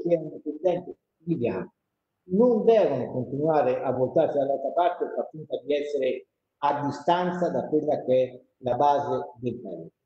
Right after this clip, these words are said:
E su questo devono tornare veramente a dialogare, a farsi capire, ma soprattutto ad ascoltare quello che i cittadini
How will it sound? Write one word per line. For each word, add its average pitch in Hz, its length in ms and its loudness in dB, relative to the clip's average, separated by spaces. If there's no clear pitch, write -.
E 143 140 -10
su 160 160 -10
questo 175 440 -4
devono 151 440 2
tornare 135 460 2
veramente 139 720 -2
a 123 120 0
dialogare, 127 600 2
a 117 100 -2
farsi - 420 2
capire, 196 600 0
ma 156 220 -2
soprattutto 175 800 -2
ad 156 120 -2
ascoltare 180 880 -4
quello 180 420 -2
che - 80 -10
i 277 60 -10
cittadini - 640 -6